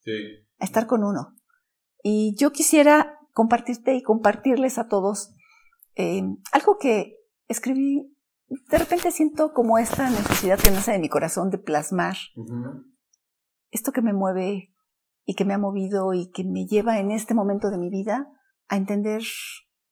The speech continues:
Speaker 2: la vida desde esta perspectiva por la cual he, he caminado, ¿sí?
Speaker 1: Sí.
Speaker 2: Y ahora en el día dos de abril, que es el Día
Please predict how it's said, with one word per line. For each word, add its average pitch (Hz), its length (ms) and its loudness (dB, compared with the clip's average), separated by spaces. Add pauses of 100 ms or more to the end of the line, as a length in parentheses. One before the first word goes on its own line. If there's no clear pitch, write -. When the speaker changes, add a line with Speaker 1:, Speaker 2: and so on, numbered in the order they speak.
(260)
Speaker 2:
la 226 120 -2
vida 247 220 -4
desde 202 240 -8
esta - 180 -10
perspectiva 196 680 -10 (680)
por - 140 -8
la 180 100 -6
cual 175 200 -2
he, 190 160 -2 (180)
he 214 140 0
caminado, 165 600 -2 (260)
¿sí? - 240 -6
Speaker 1:
Sí. 208 180 -10 (800)
Speaker 2:
Y 214 260 0
ahora 233 460 6
en 208 100 -2
el 180 520 -4
día 214 520 -4 (320)
dos 196 220 -4
de 202 80 -2
abril, 185 300 -4
que 180 100 -8
es - 120 -8
el 170 140 -8
Día 175 260 -2